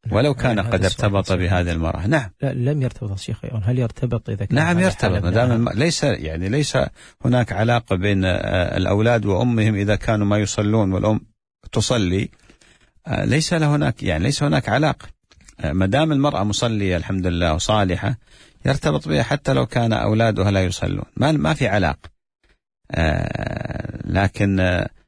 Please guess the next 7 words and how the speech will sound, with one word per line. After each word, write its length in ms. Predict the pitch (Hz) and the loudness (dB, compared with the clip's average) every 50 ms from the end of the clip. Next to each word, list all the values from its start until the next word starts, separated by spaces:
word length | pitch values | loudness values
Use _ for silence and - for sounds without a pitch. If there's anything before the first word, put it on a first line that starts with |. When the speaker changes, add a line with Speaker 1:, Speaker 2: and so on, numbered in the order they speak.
| _ _ _ _ _ - | _ _ _ _ _ -8
Speaker 2:
هو 480 | - 76 107 151 180 156 117 127 - - | -2 0 2 2 4 4 2 2 2 0
يقوم 380 | - 190 190 - - 190 151 123 | 0 0 0 0 2 0 2 2
بدور 420 | 117 110 104 113 107 98 92 90 | 0 2 2 2 2 2 0 0
ال-، 360 | 85 - - 90 92 92 - | -2 -2 -2 -2 -2 -2 0
الوعظ 420 | - 98 101 113 120 101 92 92 98 | 0 2 2 4 2 2 0 -2 -2
والإرشاد 680 | 92 92 85 92 95 - - - 110 101 92 85 - | -2 0 0 0 -2 -2 0 0 2 2 2 0 0
ويعني، 1040 | 92 92 87 85 87 - - 50 50 50 50 - - - - 92 95 95 92 - - | 0 2 2 2 2 0 -2 -2 -4 -4 -4 -4 -4 -2 -2 -2 -2 -2 -2 -4 -8